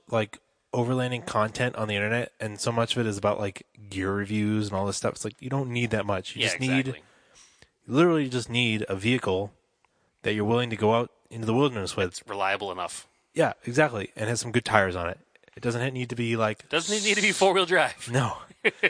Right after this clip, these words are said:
Speaker 1: It doesn't need to be super lifted. Doesn't need to be, like
Speaker 2: No. Un-, unless you're doing some crazy, crazy trails.
Speaker 1: If you want, that's fine.
Speaker 2: Which
Speaker 1: That's your
Speaker 2: is,
Speaker 1: prerogative.
Speaker 2: which isn't overlanding, really. That's more of the off-roading and the rock crawling. It's a diff-, whole different set of things.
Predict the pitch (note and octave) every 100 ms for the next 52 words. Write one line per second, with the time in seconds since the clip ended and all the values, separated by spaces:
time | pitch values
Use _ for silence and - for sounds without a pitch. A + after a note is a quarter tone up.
0 | - - C#3+ D3 E3+ D#3+ E3 - D#3+ D3
1 | C#3 D3 C#3 C3+ B2+ A#2 B2+ B2+ B2 B2+
2 | A#2+ A#2 A#2 A#2 - G#2+ G#2 - - E2+
3 | F2 _ _ B2 C#3 C3+ C3+ E3 C#3 C3
4 | C3+ B2+ A2 G2+ A2 G#2 F#2 F2+ G2 F2+
5 | F2 G2+ E2+ D#2 D#2 - - A3+ G3+ B3
6 | B3 D#3 E3 - G#3+ G3+ A#2+ B2+ - C3
7 | C3+ D3 A2+ F#2 B2+ A2 G#2+ - G#2+ G2
8 | F2 E2+ E2 E2 D#2+ E2 D#2+ D#2+ - E2+
9 | E2 E2 E2+ D#2 F2 E2+ D#2+ E2+ E2 E2
10 | D#2+ - E2 D#2 D#2+ D#2+ D#2 - F#2+ -
11 | - D#3+ D3 A2 - - - - E2+ D#2
12 | - A#1+ A1+ - -